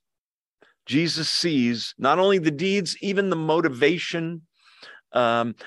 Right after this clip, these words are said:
and the purpose of those deeds. He sees it all. So, uh, a little background before we get any further.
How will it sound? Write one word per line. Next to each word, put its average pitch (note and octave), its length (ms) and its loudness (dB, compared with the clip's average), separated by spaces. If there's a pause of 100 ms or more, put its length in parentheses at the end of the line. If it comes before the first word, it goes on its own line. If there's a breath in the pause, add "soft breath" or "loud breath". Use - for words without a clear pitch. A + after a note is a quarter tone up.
(100)
and B2+ 160 2
the C3 60 0
purpose - 640 -4
of G2+ 160 0
those G2 260 0
deeds. F2+ 520 -8
He B2+ 140 -4
sees D#3 400 0
it C#3 120 -4 (320)
all. G2 440 0 (880 loud breath)
So, D#3 520 2 (360)
uh, A#2 300 2
a B2 60 4
little F#3+ 240 6
background D#3+ 460 2
before C3+ 220 2
we C3+ 100 2
get B2 140 4
any A#2 160 2
further. G2 400 0